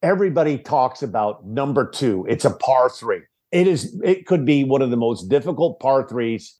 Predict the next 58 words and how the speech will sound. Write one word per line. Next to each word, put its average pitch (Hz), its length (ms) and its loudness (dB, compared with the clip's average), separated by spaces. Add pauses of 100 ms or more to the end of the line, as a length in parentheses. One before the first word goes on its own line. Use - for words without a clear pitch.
in 170 140 2
the 160 80 4
world, 113 400 2
right? 120 280 0 (220)
Number 202 320 2
one, 170 400 -2
you've 127 140 -8
got 131 160 0
a - 20 -6
little 139 220 -2
dog 131 420 2
leg, 127 260 -4
right? 117 320 0
If 107 120 -10
you 131 100 -6
can 117 140 -6
hit 151 160 2
it 139 100 2
over 139 180 2
the 117 100 2
bunker, 127 640 0 (220)
you 143 120 0
can 117 100 -2
carry 147 260 2
it - 120 -4
two 143 120 2
fifty, 139 320 0
two 123 180 -4
sixty, 135 380 -2
you've 113 100 2
got 120 160 4
a 110 40 0
little 113 180 0
wedge 120 300 2
in. 104 240 -4 (340)
Then 175 160 4
you 226 80 4
get 185 220 2
to 143 100 4
hole 147 320 2
two. 120 440 -6 (360)
It 160 140 -4
looks 190 220 2
like 180 180 -2
a 135 60 0
bowling 135 520 0
alley. 95 260 -4
You've 110 200 -6
got 127 200 4
a 110 60 2
lake 135 440 0
on 165 200 -2
your 160 120 0
right 107 300 -2 (300)
with 139 160 -2
the 135 80 0
one 143 360 2
bunker 131 480 0